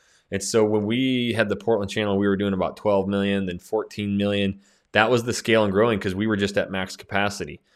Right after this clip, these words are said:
I was maxed out on videos and editing. Jesse was maxed out on touring and, and closing clients. And so obviously we, transaction coordinator we've had since the beginning. We hired the buyer's agents, two of 'em,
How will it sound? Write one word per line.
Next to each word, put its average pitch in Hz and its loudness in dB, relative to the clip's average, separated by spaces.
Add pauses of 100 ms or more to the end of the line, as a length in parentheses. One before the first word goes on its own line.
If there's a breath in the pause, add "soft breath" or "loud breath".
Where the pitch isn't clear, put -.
(220)
I 95 6
was 101 4
maxed 98 0
out 98 4
on 92 0
videos 98 2
and 90 -8
editing. 131 -2 (200 soft breath)
Jesse 107 0
was 95 0
maxed 98 0
out 95 4
on 90 -2
touring 107 0
and, 95 -4 (120)
and 90 -6
closing 92 -2
clients. 127 -2 (380 loud breath)
And 101 -2
so 104 4
obviously 98 -4
we, 101 -4
transaction 98 -2
coordinator 104 2
we've 95 -2
had 95 2
since 92 -10
the 92 -12
beginning. 107 -4 (460 soft breath)
We 98 0
hired 104 6
the 90 -4
buyer's 98 2
agents, 104 0
two 104 0
of 104 0
'em, 107 -4